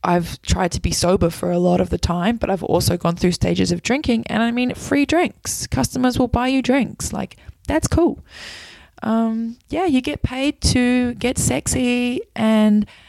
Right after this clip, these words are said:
party with your girls and with some customers. And this is a, <laughs> a huge positive of the job. And that's why it attracts a lot of young women too, you know, because,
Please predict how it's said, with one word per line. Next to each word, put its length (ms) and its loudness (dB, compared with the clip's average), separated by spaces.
party 380 2
with 160 4
your 140 4
girls 540 2
and 400 0
with 160 -2
some 220 -6
customers. 680 -2
And 440 2
this 220 0
is 380 2
a, 480 -2
<laughs> 180 -20
a 440 0
huge 380 2
positive 540 0
of 200 -2
the 100 -2
job. 480 -2
And 80 -2
that's 180 0
why 200 2
it 120 0
attracts 380 -2
a 40 -4
lot 120 0
of 100 -4
young 220 -2
women 260 0
too, 360 -4
you 120 -6
know, 240 -4
because, 560 -6